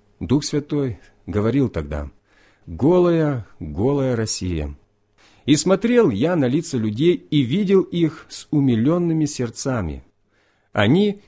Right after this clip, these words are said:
не спеша расходились к троллейбусам. Некоторые из них спросили меня:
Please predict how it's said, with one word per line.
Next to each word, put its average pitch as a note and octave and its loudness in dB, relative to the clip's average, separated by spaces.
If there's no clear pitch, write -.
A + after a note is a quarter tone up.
не C#3+ 2
спеша F3+ -2
расходились A#2+ -2
к - -20
троллейбусам. D#2 -4
Некоторые D#3 2
из C3+ -4
них D#3+ 0
спросили C#3+ -2
меня: D#2 -4